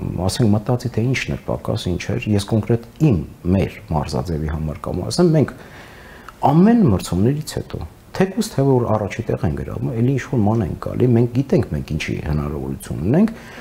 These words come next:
ու փորձում ենք առաջին մեր մեջ գտնել այդ սխալներ ու այդ սխալները շտկել։ Շատ կարևոր է։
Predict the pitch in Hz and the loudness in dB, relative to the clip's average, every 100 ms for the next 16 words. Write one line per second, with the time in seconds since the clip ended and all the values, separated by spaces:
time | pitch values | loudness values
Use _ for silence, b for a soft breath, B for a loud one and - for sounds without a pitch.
0 | 208 - 147 - 160 180 175 139 143 - | -8 -2 -2 -2 2 4 4 2 0 2
1 | 156 139 139 143 139 123 - - - - | 4 6 6 6 4 4 0 -6 -6 -8
2 | - - - - - - 143 - 85 - | -6 -8 -10 -8 -6 -2 -2 -2 -4 -4
3 | - 107 131 143 - - - - - - | -6 -4 -2 -4 -6 -8 -10 -8 -10 -10
4 | - - - - - - 120 117 - - | -18 -20 -20 -20 -18 -4 -2 -2 -6 -6
5 | 90 80 - | -4 -6 -6